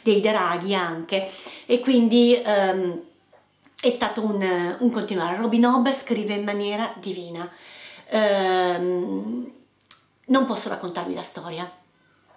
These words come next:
ehm, anche perché inizierei e non finirei più, e non finirei più, e quindi vi posso soltanto consigliarvi di leggerlo.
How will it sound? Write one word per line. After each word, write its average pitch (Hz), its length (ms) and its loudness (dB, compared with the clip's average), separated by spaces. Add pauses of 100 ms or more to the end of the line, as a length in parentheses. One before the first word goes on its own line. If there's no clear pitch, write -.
(800)
ehm, 202 1200 0 (1080)
anche 233 260 -2
perché 220 580 -4
inizierei 226 520 2
e 233 40 2
non 214 120 0
finirei 175 380 -10
più, 165 200 -8 (640)
e 196 120 -8
non 175 120 -4
finirei 175 380 -10
più, - 200 -14 (200)
e 190 560 -4
quindi 226 180 4
vi 208 80 -2
posso 208 260 -6
soltanto 226 360 -4
consigliarvi 190 480 -4
di 185 120 -4
leggerlo. 226 540 -2